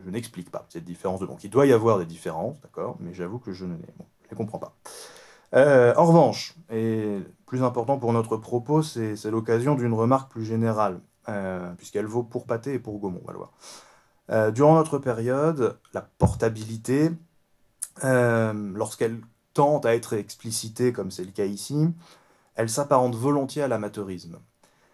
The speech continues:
Euh, un peu comme si, du point de vue de l'innovation, euh, telle que la conçoivent les grandes firmes, en tout cas, ce sont d'abord des velléités commerciales qui régissent des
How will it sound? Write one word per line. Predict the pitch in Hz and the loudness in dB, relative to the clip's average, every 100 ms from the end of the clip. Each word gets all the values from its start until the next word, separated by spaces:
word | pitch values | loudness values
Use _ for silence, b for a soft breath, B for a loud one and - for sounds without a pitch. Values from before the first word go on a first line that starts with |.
| b - | b -2
Euh, | 110 113 107 98 | 2 2 0 2
un | 143 | 2
peu | 151 165 | 4 4
comme | 147 131 | 4 2
si, | 120 - 147 156 170 - | -2 -8 -6 -4 -4 -8
du | 117 113 | -12 -10
point | 113 160 | 2 4
de | 165 | 4
vue | 160 | 2
de | 135 | 0
l'innovation, | 131 127 117 110 - 131 123 113 95 | 2 2 2 0 -4 -4 -2 -2 -6
euh, | 92 90 | -8 -8
telle | - 160 151 147 | 2 4 4 -4
que | - | -6
la | 143 127 | -2 0
conçoivent | 107 117 113 127 110 | -2 -4 2 2 2
les | 107 | -2
grandes | 101 101 | -4 -6
firmes, | - 139 160 | -6 -4 -4
en | 104 | -6
tout | 95 | -12
cas, | - 120 165 _ b b b | -4 -2 -2 _ b b b
ce | _ 120 | _ -12
sont | 113 131 | -6 0
d'abord | 139 151 143 139 120 107 | 4 6 8 8 8 6
des | 101 | 0
velléités | 120 135 127 123 110 | -2 0 -2 -2 -2
commerciales | 160 156 131 - - 123 139 156 - b b b | 2 2 0 -6 -2 0 0 -2 -8 b b b
qui | _ 139 147 165 | _ -4 -2 -2
régissent | 113 113 113 135 170 165 - - | -2 -4 -2 -2 -4 -4 -10 -12
des | 107 | -10